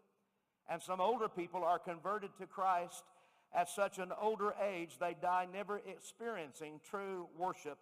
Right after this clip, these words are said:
on earth. At that moment, the angel said, "You are not staying, you're only visiting." He began looking around to see other people that he knew had died in the faith and did not see them. The angel's last words were, "Just because you do not see them does not mean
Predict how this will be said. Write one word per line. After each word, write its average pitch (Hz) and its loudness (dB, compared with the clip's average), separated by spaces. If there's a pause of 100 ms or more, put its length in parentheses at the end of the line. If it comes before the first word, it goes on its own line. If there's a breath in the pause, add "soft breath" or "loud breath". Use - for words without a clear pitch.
on 147 -2
earth. 143 -8 (1500)
At 202 4
that 208 4
moment, 226 2
the 196 -6
angel 214 -2
said, 208 -4
"You 214 -6
are 214 0
not 208 2
staying, 190 -4
you're 175 -10
only 226 -2
visiting." 185 -6 (1900)
He 113 -18
began 160 -4
looking 196 -4
around 196 0
to 185 -8
see 190 -6
other 185 -2
people 180 -4
that 160 0
he 165 -8
knew 175 -8
had 160 -4
died 170 2
in 156 -10
the 151 -6
faith 165 -4
and 147 -8
did 160 -10
not 156 -6
see 160 -10
them. 147 -12
The 151 -8
angel's 185 -8 (340 loud breath)
last 208 4
words 147 0
were, 151 -4
"Just 175 -4
because 165 2
you 156 -12
do 165 -10
not 180 -2
see 202 -10
them 143 -8
does 143 -10
not 156 -4
mean 147 -12